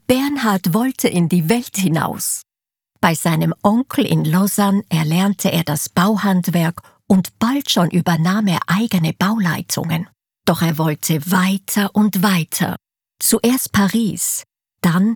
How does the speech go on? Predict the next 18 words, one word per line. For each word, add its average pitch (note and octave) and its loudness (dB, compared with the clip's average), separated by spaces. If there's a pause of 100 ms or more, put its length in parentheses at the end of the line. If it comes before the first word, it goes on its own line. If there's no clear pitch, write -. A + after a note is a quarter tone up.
(160)
in D#3+ 2
die D#3 0
rauschende G#3+ 0
russische E3 0
Metropole F3 -2 (180)
Sankt F#3+ 0
Petersburg. D#3+ -2 (840)
Nach F#3 2
der D#3 -2
Hochzeit G3+ -2
hatten E3+ 0
wir F3 2
gute - -2
Jahre F#3+ -2 (300)
mit F#3 0
unseren G#3+ 2
drei A3 0
Kindern. F#3+ -2